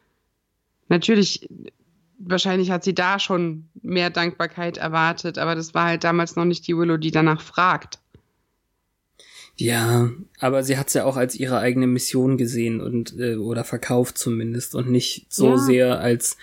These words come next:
Speaker 2: „Ich gebe jetzt ein tolles, reiches Leben auf für dich.“
Speaker 1: Ja, aber heute Willow würde das vielleicht auch anders auslegen.
Speaker 2: Ja, aber das ist noch
Speaker 1: Und
Speaker 2: irgendwie das Schlimmste, wenn man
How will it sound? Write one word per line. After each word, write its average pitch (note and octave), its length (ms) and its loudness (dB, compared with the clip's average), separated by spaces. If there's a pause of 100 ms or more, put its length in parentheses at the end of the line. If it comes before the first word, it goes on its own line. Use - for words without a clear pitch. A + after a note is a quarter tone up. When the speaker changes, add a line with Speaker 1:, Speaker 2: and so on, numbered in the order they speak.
(280)
Speaker 2:
„Ich - 180 -4
gebe B2+ 260 4
jetzt B2 320 4
ein B2 440 2
tolles, B2+ 420 2
reiches B2 360 0
Leben B2+ 340 4
auf A2 200 -4
für - 180 -2
dich.“ - 380 -4 (680)
Speaker 1:
Ja, F3+ 200 -2 (180)
aber F3 200 2
heute F#3 280 2
Willow G3 240 4
würde F#3 180 4
das F3+ 180 -6
vielleicht - 380 -2
auch E3+ 140 2
anders - 300 0
auslegen. - 520 -6 (760)
Speaker 2:
Ja, C#3 340 4 (460)
aber C3 180 2
das C#3+ 200 0
ist D3+ 180 0
noch C#3+ 100 6
Speaker 1:
Und - 260 -2
Speaker 2:
irgendwie C#3 300 2
das C3+ 180 0
Schlimmste, D3 540 0
wenn B2 100 2
man B2 800 0